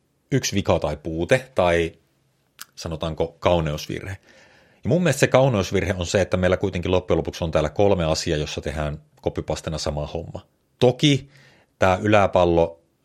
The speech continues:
tai, tai alapallo tehdään vähän eri paikkaan kuin tää keskipallo, ja sitten taas keskipallo tehdään vähän eri paikkaan kuin yläpallo ja niin edelleen. Mut nää kaikki oleellisesti ovat sama asia. Me tehdään tossa pallo, eikö niin? Meillä on kolme kappaletta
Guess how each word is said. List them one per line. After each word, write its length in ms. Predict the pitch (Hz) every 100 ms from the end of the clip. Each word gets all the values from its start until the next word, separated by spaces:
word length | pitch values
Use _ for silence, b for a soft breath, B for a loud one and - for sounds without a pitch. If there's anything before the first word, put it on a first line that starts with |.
| 95
tai, 200 | 95 98
tai 180 | 110 104
alapallo 420 | 110 113 107 90
tehdään 360 | 90 80 85 82
vähän 240 | 85 90
eri 160 | 82 80
paikkaan 480 | 87 90 - 85
kuin 80 | 76
tää 140 | - 71
keskipallo, 760 | 113 - 98 - 90 87 82
ja 80 | 85
sitten 200 | 76 -
taas 180 | 80 -
keskipallo 500 | 82 - - 78 76
tehdään 320 | 73 76 73
vähän 220 | 73 76
eri 160 | 76 76
paikkaan 400 | - - - 69
kuin 140 | 71
yläpallo 320 | 78 76 85
ja 100 | 82
niin 160 | 82 80
edelleen. 300 | 80 78 80 - B B B B B -
Mut 100 | 85
nää 100 | 104
kaikki 340 | 143 151 - -
oleellisesti 680 | 123 107 87 82 87 - -
ovat 280 | 95 87 -
sama 460 | 107 95 82 76
asia. 260 | 85 - 76
Me 100 | 82
tehdään 520 | - 123 123 92 80
tossa 360 | 90 85 - - -
pallo, 480 | 107 90 73 73 - 82
eikö 160 | 80
niin? 200 | 76 71
Meillä 240 | 82 90 87
on 100 | 87
kolme 360 | 139 147 98
kappaletta 760 | 85 101 - 90 82 - 85